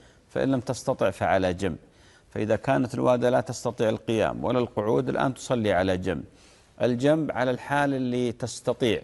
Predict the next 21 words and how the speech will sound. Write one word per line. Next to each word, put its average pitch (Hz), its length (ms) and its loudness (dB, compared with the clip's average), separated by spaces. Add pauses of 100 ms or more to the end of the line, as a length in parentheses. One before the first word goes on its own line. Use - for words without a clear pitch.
(140)
فإذا 101 240 0
كانت 139 380 0
تستطيع 123 500 -2
على 120 120 4
الجنب 117 380 2
الأيمن 104 680 2
فهو 104 300 0
أفضل، 104 440 2 (480)
بحيث 117 220 -2
تجعل 113 400 0
وجهها 123 460 0
إلى 117 160 0
القبلة، 98 460 0 (440)
تنام 110 300 2
على 98 220 2
جنبها 104 360 2
الأيمن، 107 460 0
تجعل 117 340 -2
وجهها 117 280 0
إلى 110 320 0
القبلة، 147 460 0